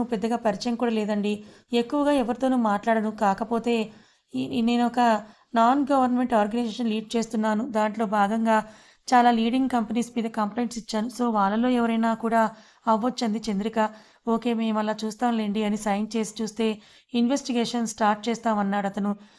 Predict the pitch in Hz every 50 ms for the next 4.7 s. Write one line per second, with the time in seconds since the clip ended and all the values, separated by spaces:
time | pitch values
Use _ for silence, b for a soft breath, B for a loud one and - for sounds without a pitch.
0 | B B _ 233 233 233 233 214 202 202 - 247 233 - 254 233 226 226 226 226
1 | 214 208 202 226 - 262 214 220 220 - 269 - - 240 226 214 202 214 208 208
2 | 208 B B B B B _ 226 208 247 262 269 269 262 - 247 226 233 233 226
3 | 220 240 - 233 233 240 233 226 214 220 240 226 240 226 208 233 220 226 - 226
4 | 214 208 202 208 208 208 190 202 196 196 185 196 208 196